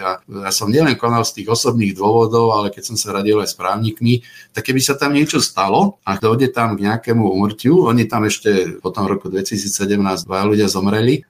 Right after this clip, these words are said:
No, ale akože keby bola príčina zlý technický stav vozovky a tak ďalej, no tak niekto by si zaslúžil aj proste ísť aj do toho chládku.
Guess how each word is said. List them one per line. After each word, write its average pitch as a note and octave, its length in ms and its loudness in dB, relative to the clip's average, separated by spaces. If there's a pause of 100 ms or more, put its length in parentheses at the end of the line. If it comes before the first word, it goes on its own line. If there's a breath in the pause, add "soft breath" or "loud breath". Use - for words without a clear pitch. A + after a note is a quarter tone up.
No, G2+ 320 -2
ale G#2+ 240 0
akože A#2+ 240 -2
keby B2+ 240 0
bola B2+ 240 0
príčina C3+ 480 0
zlý A2+ 160 -2
technický B2 480 -2
stav A#2 400 0 (400)
vozovky C3 640 0
a A#2+ 80 -2
tak - 240 -6
ďalej, B2+ 320 0
no C#3+ 80 0
tak A2 240 -4
niekto C3 400 2
by B2+ 160 -2
si B2+ 240 2
zaslúžil A2+ 640 0
aj A2+ 480 0
proste A2+ 400 -2
ísť A2 160 0
aj G#2+ 220 0 (100)
do G#2 160 -2
toho G#2+ 320 -2 (400)
chládku. D3 560 -4